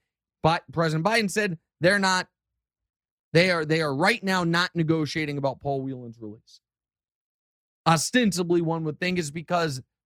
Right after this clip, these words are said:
Russia says what he did is far worse than what Brittney did. They're accusing him of spying,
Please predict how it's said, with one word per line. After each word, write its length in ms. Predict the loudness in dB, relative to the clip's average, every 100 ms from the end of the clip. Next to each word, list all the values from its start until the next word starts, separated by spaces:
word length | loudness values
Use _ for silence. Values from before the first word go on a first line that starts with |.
| _
Russia 520 | 0 2 2 2 0
says 580 | 0 0 0 0 -2 -6 -12 _ -2
what 160 | -2
he 240 | -2 -4 -2
did 300 | -2 -2 -4
is 120 | -4
far 300 | -2 0 -2
worse 300 | -4 -6 -4
than 160 | -2
what 180 | -2 -4
Brittney 340 | -8 -10 -14 -20
did. 100 | -20 _ _ _ _
They're 220 | 2 2
accusing 400 | 0 -4 -4 -2
him 100 | -2
of 140 | -2 -6
spying, 560 | 2 4 4 2 0